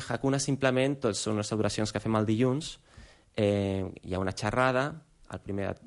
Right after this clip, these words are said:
primer de tot hi ha una xerrada, després, de, aproximadament vint minuts, no molt. No són xerrades d'alt nivell intel·lectual, eh? O sigui, això, això també la gent ho ha de tenir en compte. No és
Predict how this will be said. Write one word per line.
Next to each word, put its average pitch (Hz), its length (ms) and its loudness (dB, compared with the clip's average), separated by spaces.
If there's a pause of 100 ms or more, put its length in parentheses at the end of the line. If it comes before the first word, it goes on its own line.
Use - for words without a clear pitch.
(280)
primer 95 200 -8
de 104 60 -4
tot 98 100 -8
hi 92 80 -2
ha 92 40 -4
una 90 120 -8
xerrada, 117 460 -2 (640)
després, 92 560 -6
de, 90 80 -6 (280)
aproximadament 95 800 -4 (580)
vint 127 240 0
minuts, 104 440 -4
no 107 160 0
molt. 113 320 0 (460)
No 147 160 4
són 143 220 0
xerrades 113 580 2
d'alt 110 560 0
nivell 107 300 4
intel·lectual, 101 640 -2 (260)
eh? 117 80 -4 (160)
O - 80 -14
sigui, 98 320 -2
això, - 320 -4
això 113 180 -2
també 131 160 2
la 127 140 2
gent 127 100 0
ho 117 80 2
ha 113 80 4
de 107 80 -2
tenir 98 140 -2
en 90 80 -4
compte. 92 340 -4 (540)
No 117 140 4
és 123 180 0